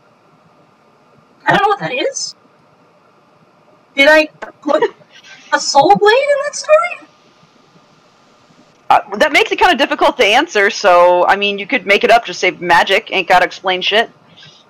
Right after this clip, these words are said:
Speaker 1: I don't recall any. Oh, oh, no, no, I know what I'm talking about now.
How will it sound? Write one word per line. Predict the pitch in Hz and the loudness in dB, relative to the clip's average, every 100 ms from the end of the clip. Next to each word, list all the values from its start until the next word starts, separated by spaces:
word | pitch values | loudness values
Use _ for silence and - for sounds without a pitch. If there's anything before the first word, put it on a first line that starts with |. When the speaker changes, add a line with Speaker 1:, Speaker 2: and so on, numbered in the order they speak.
| _ _ _ _ _ _ - | _ _ _ _ _ _ -4
Speaker 1:
I | 339 | 0
don't | 349 403 | 4 2
recall | 392 - 359 339 | 2 0 2 2
any. | 311 320 311 _ _ _ _ _ _ _ - | 2 0 -2 _ _ _ _ _ _ _ 0
Oh, | - 523 - - - | 4 6 4 -4 0
oh, | 539 466 - | 2 2 -2
no, | 415 466 - | 2 4 4
no, | |
I | |
know | 370 359 | 4 4
what | 403 | 2
I'm | 415 | 2
talking | 415 392 | 0 0
about | 339 294 | -2 -2
now. | 277 233 | -4 -6